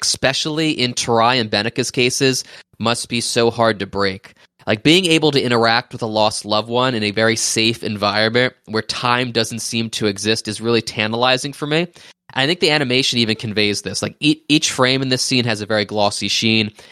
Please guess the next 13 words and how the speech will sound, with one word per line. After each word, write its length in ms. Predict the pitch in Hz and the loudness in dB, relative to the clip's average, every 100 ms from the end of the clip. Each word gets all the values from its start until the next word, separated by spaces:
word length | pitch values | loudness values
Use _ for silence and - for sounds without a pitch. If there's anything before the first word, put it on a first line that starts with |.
| - - | -20 -8
The 80 | 110 | -4
trees 500 | - 151 151 156 131 | 0 4 6 6 4
and 80 | 120 | 2
the 60 | |
leaves 320 | 117 127 123 | 4 4 2
surrounding 440 | - 117 113 113 110 | 0 2 2 2 0
Benica 300 | 113 110 - | 0 -2 -4
and 80 | 104 | -2
Yosuke's 480 | 107 110 - 104 101 | 0 0 -2 -2 -2
brother 400 | 110 104 107 107 - - | 0 2 2 0 -4 -6
have 200 | 107 107 | -4 -2
an 60 | |
almost 360 | 113 113 107 | -2 0 -2